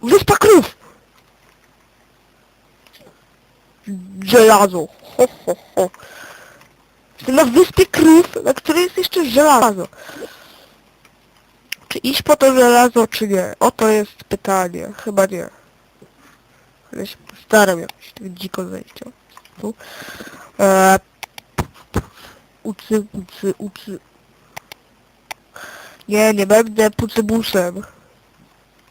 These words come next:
No. E.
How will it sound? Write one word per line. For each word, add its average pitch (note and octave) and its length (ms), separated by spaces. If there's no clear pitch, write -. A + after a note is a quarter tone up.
No. - 80
E. G3 400